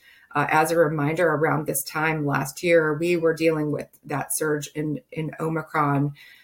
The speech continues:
And, uh, for perspective, on January twenty, twentieth, nearly a hundred and sixty thousand covid patients were hospitalized.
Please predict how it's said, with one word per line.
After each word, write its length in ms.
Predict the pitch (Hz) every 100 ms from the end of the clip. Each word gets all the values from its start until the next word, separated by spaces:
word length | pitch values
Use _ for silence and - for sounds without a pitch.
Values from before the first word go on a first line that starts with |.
| _
And, 400 | 160 151 147 143 -
uh, 360 | 139 143 139 - -
for 220 | - -
perspective, 640 | 170 - - 143 - 156 143
on 160 | 151
January 480 | 143 147 151 143 143
twenty, 400 | - 165 165 151 147 -
twentieth, 560 | - 185 170 143 143 - _ - _ -
nearly 340 | 175 175 175
a 100 | -
hundred 420 | 165 180 180 170
and 80 | 156
sixty 340 | - 170 - 165
thousand 400 | 156 147 139 151
covid 320 | 156 143 143
patients 340 | 151 143 147
were 120 | 151 143
hospitalized. 1080 | 139 143 - 151 139 139 147 143 - -